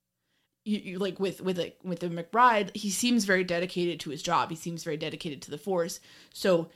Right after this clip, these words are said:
you'd wonder why he would even stick around with R-, uh, Torchy in the beginning of their relationship when this happened a few times and he got a few bad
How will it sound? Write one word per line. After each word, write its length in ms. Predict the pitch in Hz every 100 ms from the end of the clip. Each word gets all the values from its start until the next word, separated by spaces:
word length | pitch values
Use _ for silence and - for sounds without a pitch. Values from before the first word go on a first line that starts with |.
| _
you'd 160 | 190 185
wonder 640 | 180 185 180 175 170 170 _ _ _ _ _
why 340 | 180 175 185 175
he 220 | 180 185
would 120 | 170
even 400 | 175 165 156 -
stick 320 | - - 180
around 460 | 175 170 160 160 160
with 240 | 170 160 - _ _ 185
R-, 100 | 180 _
uh, 100 | 175 -
Torchy 340 | - 202 185 180
in 60 |
the 40 | 175
beginning 380 | 185 254 262 226
of 80 |
their 120 | 190 170
relationship 680 | 165 160 175 170 165 170
when 140 | 180 165
this 140 | 160
happened 340 | 196 185 185 170
a 40 |
few 140 | 160
times 320 | 156 165 160 165
and 80 |
he 60 | 165
got 240 | 160 156
a 20 | 170
few 300 | 170 147 - _ -
bad 320 | 180 143 165